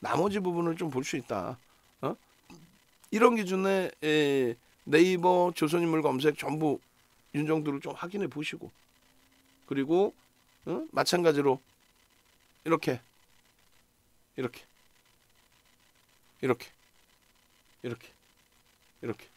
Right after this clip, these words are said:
좀 확인해서 대처를 해보시고, 결론적으로, 결론적으로, 어,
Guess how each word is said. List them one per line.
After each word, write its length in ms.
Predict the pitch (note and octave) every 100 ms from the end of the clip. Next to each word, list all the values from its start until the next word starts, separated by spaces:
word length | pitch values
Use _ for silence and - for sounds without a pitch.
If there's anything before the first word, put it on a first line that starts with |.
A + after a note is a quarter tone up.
| _ _ _ _
좀 120 | - D3
확인해서 380 | F#3 F#3 D#3+
대처를 440 | B2 B2 C3 C3+ B2+
해보시고, 380 | F#3 - - - _ _ _ _ _ _ _ _ _ _ _ _ _ _ _ _ _ _ _ _ _ _ _ _ _ _ _ _
결론적으로, 920 | - A#3+ C4+ B3+ A3+ A#3+ B3+ E3+ B2 - _
결론적으로, 840 | F#3 A#3+ - A3 G3 G3 A3 G#3+ _ -
어, 500 | E3 D#3+ D#3 D3